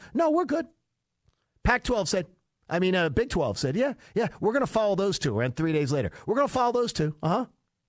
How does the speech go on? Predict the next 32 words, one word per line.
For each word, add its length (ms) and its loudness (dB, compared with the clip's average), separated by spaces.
We're 140 2
fine." 320 -2
And 160 2
then 160 4
eventually, 680 -2
eventually, 760 -2
you 80 -4
had 180 0
to 60 0
find 340 -2
out 280 -4
that 160 -4
the 80 0
Big 240 0
Ten 180 2
had 160 0
to 80 -4
swallow 320 0
their 120 -2
pride 300 -4
and 120 -4
admit 400 -4
the 60 -14
science 460 2
they 140 0
were 100 2
following 500 -2
might 300 2
have 160 -2
been 160 0
slanted 580 0
in 280 0